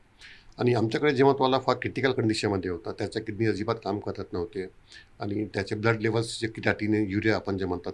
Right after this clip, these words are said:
ते फार जास्त वाढले होते. त्याचा युरिया वन सिक्स्टी फायव्हपर्यंत गेलेला होता. तर आम्ही त्या बाळाला पेरिटोनियल डायलिसिस सुरुवात केली. पहिले सुरुवातीला दोन तीन दिवस आम्ही त्याला डायलिसिसवर ठेवलं, पेरिटोनियल डायलिसिसवर,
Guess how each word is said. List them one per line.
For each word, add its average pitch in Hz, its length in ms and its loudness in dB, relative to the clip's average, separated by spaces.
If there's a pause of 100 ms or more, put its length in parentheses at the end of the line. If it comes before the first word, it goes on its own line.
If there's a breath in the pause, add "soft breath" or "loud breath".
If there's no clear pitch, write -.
ते 90 40 0
फार 101 180 -4
जास्त 98 180 -6
वाढले 87 340 -2
होते. 95 220 -2
त्याचा 95 260 -8
युरिया 95 340 -6
वन 95 160 -6
सिक्स्टी - 300 -14
फायव्हपर्यंत 85 680 -8
गेलेला 82 280 -10
होता. 78 240 -14 (840 loud breath)
तर 110 100 2 (100)
आम्ही 143 460 4
त्या 143 160 0
बाळाला 123 300 2
पेरिटोनियल 127 460 0
डायलिसिस 107 380 0
सुरुवात 104 180 0
केली. 101 260 -2
पहिले 92 220 -2
सुरुवातीला 87 460 -8
दोन 82 180 -2
तीन 113 180 -2
दिवस 113 200 -2
आम्ही 104 180 -2
त्याला 104 160 -4
डायलिसिसवर 90 520 -8
ठेवलं, 113 160 -2
पेरिटोनियल 87 480 -8
डायलिसिसवर, 82 440 -10